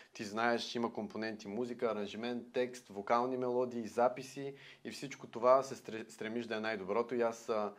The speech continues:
си спомням как, а, правих по сто и двайсет писти, проекти, огромни, тежки проекти,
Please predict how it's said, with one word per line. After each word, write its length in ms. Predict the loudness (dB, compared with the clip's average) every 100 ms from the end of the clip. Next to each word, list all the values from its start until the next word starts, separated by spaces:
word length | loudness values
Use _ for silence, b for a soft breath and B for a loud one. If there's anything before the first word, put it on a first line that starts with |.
| B B B
си 140 | -16 -14
спомням 440 | -4 0 0 0
как, 360 | 0 0 0 0
а, 220 | 0 2
правих 260 | 0 0
по 80 | -6
сто 180 | -6 -4
и 60 | -4
двайсет 800 | -2 -2 -2 -4 -2 -2 -4 -6
писти, 460 | -6 -6 -8 -8
проекти, 400 | 0 0 0 -4
огромни, 640 | -8 -2 0 0 -2 -4 0
тежки 360 | 0 0 -4 -2
проекти, 520 | 0 0 -2 -8